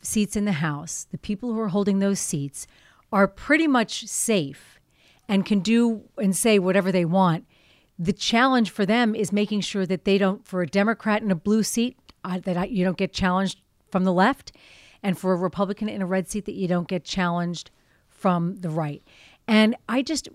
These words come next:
we don't, this is why people don't vote, because in the majority of seats in the House, and the Senate is probably this way too somewhat, although maybe subject to more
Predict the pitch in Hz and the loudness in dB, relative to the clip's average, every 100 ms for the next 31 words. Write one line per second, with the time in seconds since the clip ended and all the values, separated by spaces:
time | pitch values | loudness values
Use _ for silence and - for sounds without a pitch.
0 | _ 208 226 233 269 311 302 262 208 277 | _ -12 -6 2 4 4 2 0 -4 -4
1 | 302 - 269 - 247 240 247 220 165 220 | -4 -2 -2 -2 -4 0 2 2 2 2
2 | 302 - _ _ 214 202 208 202 190 - | 2 0 _ _ -2 0 2 2 2 -4
3 | - _ _ _ - 208 214 - 196 196 | -10 _ _ _ 0 2 2 -4 0 2
4 | 196 208 226 254 269 - 277 - 233 214 | 4 6 6 6 2 0 -4 -2 -2 0
5 | 240 220 - 226 240 - 330 370 254 - | 0 0 -2 -4 -4 -4 -6 -6 -8 -4
6 | 233 214 208 220 214 208 - _ _ _ | -4 -2 -2 0 0 -2 -8 _ _ _
7 | _ 214 - - 196 185 - 196 180 - | _ -2 0 2 2 2 0 0 2 2
8 | 180 165 165 160 165 170 175 165 175 202 | 2 2 2 2 2 2 2 2 0 -2
9 | 196 185 147 170 - 165 160 151 | -4 -4 -2 -4 -2 0 0 0